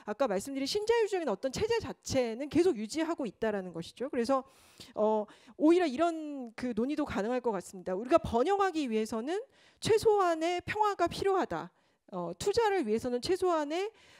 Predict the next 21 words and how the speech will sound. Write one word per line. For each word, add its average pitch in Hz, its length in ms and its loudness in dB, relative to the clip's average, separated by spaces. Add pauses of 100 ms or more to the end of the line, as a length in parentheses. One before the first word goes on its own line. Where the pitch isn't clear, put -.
(140)
어, 185 340 -4
북한의 277 460 0
핵 440 240 -2
문제는 240 380 -2
해결해야 370 380 0
된다라는 214 560 -2
어떤 196 380 -2
논리가 208 720 0 (300)
정책 240 380 -4
내에도 196 260 -2
상당히 320 480 -4
강하게 196 760 -4
그 190 160 -6
뿌리내어져 277 600 -2
있고, 214 420 0 (240)
그리고 320 360 4
이것도 359 540 0
북방과 330 480 0
남방 214 400 -2
같은 285 300 -6
경우에도 226 600 -2